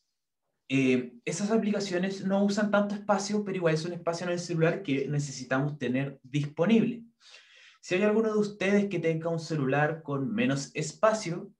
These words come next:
em, en la clase de hoy, en la de hoy y de mañana, vamos a estar trabajando la forma correcta de liberar espacio en ese celular y hacer, eh, un lugar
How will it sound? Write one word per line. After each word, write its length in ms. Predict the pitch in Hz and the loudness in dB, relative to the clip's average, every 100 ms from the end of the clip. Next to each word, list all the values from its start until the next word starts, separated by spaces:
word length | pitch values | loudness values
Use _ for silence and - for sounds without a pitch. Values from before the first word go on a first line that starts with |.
| _ _ _ _ _ _ _ _ _ | _ _ _ _ _ _ _ _ _
em, 600 | 131 135 123 117 117 117 | -2 0 2 4 6 4
en 140 | 120 123 | 2 -2
la 120 | 123 | -2
clase 360 | 135 151 170 160 | 0 0 0 0
de 140 | 120 | 2
hoy, 380 | 110 143 202 - _ | 2 0 -2 -8 _
en 200 | 131 120 | -6 -4
la 80 | 110 | -2
de 80 | 113 | 0
hoy 140 | 143 | 0
y 40 | |
de 100 | 151 | 0
mañana, 480 | 165 165 175 202 202 - - | -2 -2 -2 -4 -6 -14 -10
vamos 260 | - 185 202 | -2 0 2
a 40 | |
estar 220 | 220 214 208 | 2 2 2
trabajando 540 | 208 202 190 185 208 | 2 2 2 0 0
la 100 | 202 | -2
forma 380 | 190 196 196 196 | -2 -4 -2 -2
correcta 360 | 180 180 185 190 | 0 -2 -4 -2
de 100 | 180 | 0
liberar 340 | 175 147 143 | 4 4 4
espacio 320 | 170 170 180 196 | 0 -2 -4 -4
en 60 | |
ese 140 | 190 - | -4 -6
celular 580 | - 196 202 226 - - _ _ _ - | -4 4 6 6 2 -12 _ _ _ -4
y 160 | 160 | 2
hacer, 560 | 165 156 - 214 233 233 | 2 2 0 2 2 0
eh, 220 | 170 175 156 | -2 -2 0
un 180 | 190 220 | 0 4
lugar 520 | 226 190 190 214 - | 4 4 2 2 -4